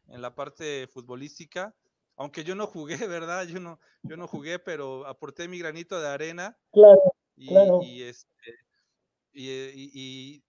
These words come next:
Speaker 1: ca-, cada, cada ocho días, cada, bueno, diario en los entrenamientos, cada, cada ocho días en las charlas o cada quince días, este, el estar ahí presente con, con jugadores como Miguel Calero, que en paz descanse,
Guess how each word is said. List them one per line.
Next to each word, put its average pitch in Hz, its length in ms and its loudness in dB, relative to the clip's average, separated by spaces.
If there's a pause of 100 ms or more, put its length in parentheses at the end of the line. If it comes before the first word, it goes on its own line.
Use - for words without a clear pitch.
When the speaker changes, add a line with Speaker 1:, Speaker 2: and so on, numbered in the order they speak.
(140)
Speaker 1:
ca-, 160 160 -10 (100)
cada, 160 460 -12
cada 160 220 -14
ocho 151 200 -18
días, 156 400 -18
cada, 143 300 -16
bueno, 185 300 -14
diario 180 320 -14
en 160 60 -18
los 139 120 -20
entrenamientos, 143 800 -20
cada, 147 300 -20
cada 147 220 -20
ocho 143 180 -20
días 143 320 -20
en 131 100 -20
las 127 140 -20
charlas 143 420 -18
o 131 60 -20
cada 139 200 -20
quince 139 360 -20
días, 147 440 -18 (440)
este, 127 680 -20
el 123 140 -20
estar 147 220 -14
ahí 147 100 -12
presente 143 500 -20
con, 120 380 -20 (380)
con 117 180 -20
jugadores 131 560 -18
como 117 540 -20 (320)
Miguel 143 240 -16
Calero, 139 400 -14
que - 80 -20
en 123 80 -20
paz 135 180 -20
descanse, 131 760 -20